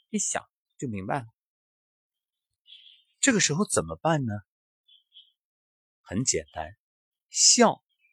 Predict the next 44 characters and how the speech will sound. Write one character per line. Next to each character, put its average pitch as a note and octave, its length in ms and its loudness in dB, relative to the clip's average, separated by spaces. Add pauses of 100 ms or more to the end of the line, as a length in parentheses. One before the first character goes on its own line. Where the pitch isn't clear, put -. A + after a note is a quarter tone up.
(440)
来 F2 140 0
养 D#2+ 260 -2
肝。 E2+ 280 -6 (1300)
你 G#2+ 120 0
看， A2 260 0 (360)
笑 - 360 6 (800)
是 - 160 0
一 A#2+ 100 2
种 D#2+ 540 -6 (180)
愉 B2+ 140 4
快 G3+ 200 4
的 G#2+ 100 -4
情 E2+ 240 -2
绪， - 200 -6 (460)
而 C#3 100 6
且 G2+ 140 2
是 G#2 300 2 (100)
愉 C#3 160 4
快 D#3+ 180 4
情 A#2+ 220 0
绪 A#2+ 140 -2
中 C3 220 -6
最 C#3 200 4
突 - 280 -2
出 A3+ 220 -2
的 D#3+ 100 0
一 F#2 60 -4
种。 - 180 -16 (680)
它 - 140 0
可 - 100 4
以 F#3+ 80 8
使 - 160 0
肺 C#3+ 240 2
部 A2 160 -4
扩 - 220 2
张， C#3 240 -2 (340)
胸 A#3+ 380 6
部 G#3 120 4
的 G#2+ 140 0
肌 - 160 2
肉 C#3 220 4
运 B2 120 2
动 A2 160 2
量 A2+ 140 0